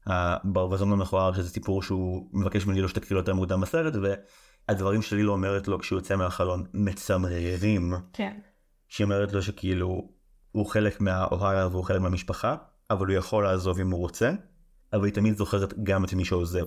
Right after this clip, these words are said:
Speaker 1: אפרופו התוספת שדיברת עליה קודם במשפט שלהם.
Speaker 2: כן, כן. אני מבינה שאת, היא אומרת,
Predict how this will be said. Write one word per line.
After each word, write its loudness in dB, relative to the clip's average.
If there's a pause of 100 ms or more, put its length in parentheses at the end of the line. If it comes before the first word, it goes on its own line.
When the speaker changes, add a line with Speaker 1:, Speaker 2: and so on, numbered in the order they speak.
(100)
Speaker 1:
אפרופו -2
התוספת -2
שדיברת 0
עליה 0
קודם 0
במשפט -2
שלהם. 0
Speaker 2:
כן, -10 (200)
כן. -16 (460)
אני -2
מבינה -2
שאת, -6
היא 0
אומרת, 2